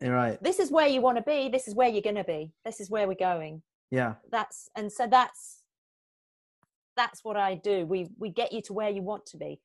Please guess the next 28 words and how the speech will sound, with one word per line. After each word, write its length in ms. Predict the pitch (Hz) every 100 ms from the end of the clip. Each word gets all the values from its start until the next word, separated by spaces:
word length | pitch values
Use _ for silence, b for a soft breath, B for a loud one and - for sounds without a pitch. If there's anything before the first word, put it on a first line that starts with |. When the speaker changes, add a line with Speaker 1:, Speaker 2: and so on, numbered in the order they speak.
| _ _
Speaker 2:
You 100 | 269
wanna 200 | 302 359
be 180 | 247 202
energetic. 520 | 208 196 196 180 -
You 120 | 208 247
wanna 200 | 339 320
have 160 | 262
that 100 | 214 -
energy. 300 | 196 180 175
You 120 | 233
wanna 240 | 339 320
feel 220 | - 233
good. 200 | 185 175
You 60 | 202
wanna 180 | 262 254
help 280 | 240 226 -
people. 220 | 202 185
You 100 | 196
wanna 160 | 247 214
be 240 | 220 208 b b b -
Speaker 1:
Mm-hmm. 220 | 508 453
Speaker 2:
woohoo 300 | 539 453 349 -
out 240 | 247 247 190
there, 300 | 170 156 165 _
Speaker 1:
Right. 200 | 135 131
Speaker 2:
living 200 | 123 262
your 120 | 240
life. 320 | 220 196 160